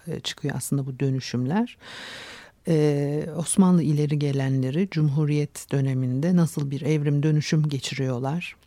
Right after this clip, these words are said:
e, nelerini kaybediyorlar, e, veya nasıl bir hayata, e, kazanımla, e, dö-, dönüştürüyorlar kendilerini, uyum sağlıyorlar.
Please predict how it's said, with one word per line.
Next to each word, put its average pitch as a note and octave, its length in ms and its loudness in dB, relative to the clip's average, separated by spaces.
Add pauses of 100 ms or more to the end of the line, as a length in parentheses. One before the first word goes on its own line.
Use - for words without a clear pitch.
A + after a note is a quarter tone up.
(500)
e, C#3 200 2
nelerini F3 380 8
kaybediyorlar, C#3 1080 0
e, C#3 600 -2 (420)
veya D3 360 0
nasıl E3 300 4
bir C3+ 100 0
hayata, C3+ 580 0 (180)
e, C3 260 -4 (180)
kazanımla, D3 680 6 (240)
e, D3 40 -4
dö-, C3+ 760 -6
dönüştürüyorlar C3+ 800 -2
kendilerini, C3+ 600 0
uyum D#3 300 4
sağlıyorlar. C#3 800 -4